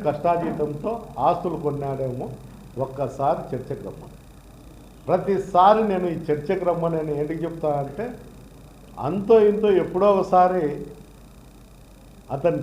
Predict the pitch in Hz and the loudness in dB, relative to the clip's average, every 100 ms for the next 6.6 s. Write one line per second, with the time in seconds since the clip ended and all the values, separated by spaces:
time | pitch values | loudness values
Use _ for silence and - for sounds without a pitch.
0 | 147 175 185 196 190 165 160 156 185 175 | 0 0 2 2 2 2 0 2 2 4
1 | 170 170 160 156 180 143 123 123 - - | 0 0 -2 -2 -2 0 -2 -6 -12 -18
2 | - - 131 170 175 170 160 156 165 156 | -18 -6 -2 4 4 2 -4 -4 -6 -6
3 | - 151 156 147 147 135 147 143 139 - | -2 0 0 -2 -2 -2 -4 -4 -6 -10
4 | 120 - 160 160 147 151 147 117 117 - | -10 -2 0 0 -2 -4 -4 -6 -10 -14
5 | - - - - - - - - 123 135 | -20 -20 -20 -20 -20 -20 -20 -10 -2 0
6 | 202 214 - 147 117 | 2 2 0 0 0